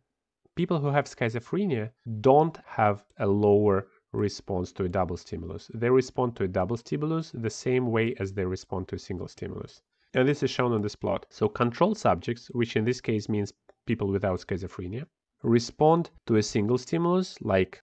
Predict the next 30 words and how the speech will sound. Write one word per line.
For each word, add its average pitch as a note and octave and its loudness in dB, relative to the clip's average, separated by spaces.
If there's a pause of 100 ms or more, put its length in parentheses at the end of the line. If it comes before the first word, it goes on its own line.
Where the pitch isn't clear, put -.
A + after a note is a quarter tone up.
that. G#2+ -2
This A#2+ -2
is G#2+ -2
the G#2 -2
basic G#2+ -2
response. G2+ -4
It A2 -4
says C#3 0
zero, G#2+ 2
but G2 2
it - -6
is, G#2 -8
that's G2 -2
because G2 -4
we're F#2+ 0
looking F#2+ -4
at F2 -6
some F#2 -6
arbitrary F#2 -6
units. F2+ -8 (380)
So G#2+ 4
they D3+ 6
have D#3+ 2
some C3+ 4
response. F#2+ -2
But A2 4
then C#3+ 2 (100)
as F3+ 2
you D#3 2
start C3 2